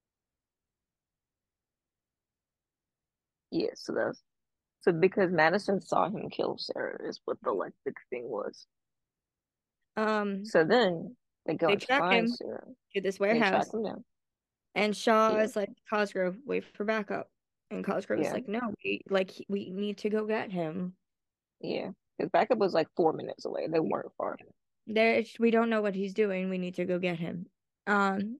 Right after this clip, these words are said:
Speaker 2: Cosgrove finds Sarah, and she is, like,
Speaker 1: Hiding. She's, like, hiding in a corner.
Speaker 2: hiding in a corner. She's like, she admits right to him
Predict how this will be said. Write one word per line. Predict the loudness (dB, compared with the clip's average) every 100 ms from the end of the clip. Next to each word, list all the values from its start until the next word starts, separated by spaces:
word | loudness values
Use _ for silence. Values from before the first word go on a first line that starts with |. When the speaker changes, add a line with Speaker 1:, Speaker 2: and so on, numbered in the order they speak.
| _ _ _ _ _ _ _ -4
Speaker 2:
Cosgrove | 2 2 4 2
finds | 2 -4 0 0 0 -4 -8 _ _ _ 0
Sarah, | 2 4 0 -2
and | -4 -4
she | -4 -2 -2
is, | 0 -2 -2 -6 -8
like, | -6 -6 -8 _ _ _ _ _
Speaker 1:
Hiding. | 0 0 -6 -4
She's, | 2
like, | 2
hiding | 4 2 2 -2
in |
a | -6
corner. | -12 -12 -18 -20 _ _ _ _ -2
Speaker 2:
hiding | 0 0
in |
a | -2
corner. | -2 -2
She's | -6 -4
like, | -4 -4 _ _ _ _ _ _ _ _ _
she | -4 -2 -4
admits | -4 0 0 0 -8 -6
right | 0 0 0
to | -4 -2 0
him | 0 0 -4